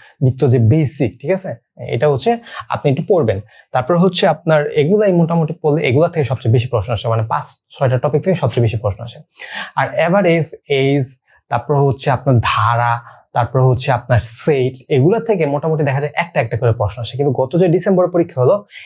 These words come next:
অ্যাভারেজ থেকে মোটামুটি হচ্ছে আপনার দুইটা প্রশ্ন আসছিল। তারপর হচ্ছে আপনার মোটামুটি একদম বেসিক থেকে আসছে যে হচ্ছে আপনার সাম বা টোটাল যে ম্যাথগুলা, টোটালের ম্যাথগুলা যে বের করা, ঠিক আছে?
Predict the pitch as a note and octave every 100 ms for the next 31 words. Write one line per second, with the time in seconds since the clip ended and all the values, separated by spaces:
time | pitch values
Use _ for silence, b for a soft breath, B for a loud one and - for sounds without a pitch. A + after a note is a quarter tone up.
0 | B C3+ F3 G3 E3 - F#3 F3 E3+ E3+
1 | E3 E3+ D#3+ C3 - D3+ A#2+ C#3+ A3 A3
2 | b b _ C#3 G3 B2+ G#2 - G2 -
3 | - - b b _ D#3+ D#3 G3 G3 F3+
4 | F3 D3+ C3+ - _ D3+ C3+ D#3 C#3 -
5 | _ _ D#3+ D3 C#3 A#2+ A#2+ - - D#3
6 | C#3 B2+ - C#3+ B2 A#2+ B2+ C3 A#2+ B2
7 | B - - C#3+ C3+ A#2 A#2 A2+ C3+ B2
8 | A2 A2+ A2+ A2+ A#2+ A2+ A2+ G#2+ A#2+ C#3+
9 | C#3 C3 A#2+ A#2+ A2+ G#2 A2 A2+ A2+ A#2
10 | G#2+ A#2+ G#2 B2+ D3+